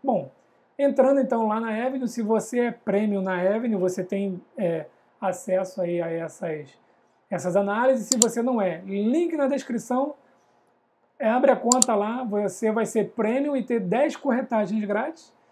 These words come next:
e depois você vai decidir se você quer continuar sendo premium pagando um dólar de corretagem para aplicações até mil dólares, ou então você passa para o plano cem por cento free, só que aí perde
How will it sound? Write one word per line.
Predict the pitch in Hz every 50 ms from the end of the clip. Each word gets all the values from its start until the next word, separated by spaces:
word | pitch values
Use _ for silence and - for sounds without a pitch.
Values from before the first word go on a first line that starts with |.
| _ _ _ _ -
e | 302 320 330
depois | 339 349 349 320 277 269 269 262
você | 247 294 - 269 277 277
vai | 233 208 220 240 233 240 240
decidir | 196 226 240 233 - 262 196 190 202 220
se | 214 - 233
você | 202 220 208 - - 214
quer | 196 - 208 196
continuar | - 214 202 - - 214 196 196 185 180 175 139 - _ _ _ _ _
sendo | _ - 226 196 185 196
premium | 185 185 - 214 208 214 214 202 196
pagando | 185 208 196 180 180 190 185
um | 208 214 196
dólar | 185 185 185 185 180
de | 180 185
corretagem | 196 185 170 190 180 - 220 240 294 320 302 294 320 330 330 320 - _
para | - 214 196 190
aplicações | 185 180 190 196 185 196 180 - 202 185 185
até | 196 185 202
mil | 185 190 202 202
dólares, | 185 196 214 240 285 302 311 240 269
ou | 285 302
então | 294 233 277 277 294 302 294
você | 302 254 - -
passa | - - 277 277 277 285 269
para | - 269 262 269 277
o | 277
plano | - - 240 233 240 262 294 294 - - _ _ _ _ _ _ _
cem | _ - - 277 302 294
por | 311 233
cento | - 254 254 226 - 254
free, | - - - 262 285 311 359 359 - _ _ _ _ _ _
só | _ - 339 220
que | - 330
aí | 320 330
perde | - 262 233 233 220 226 214 262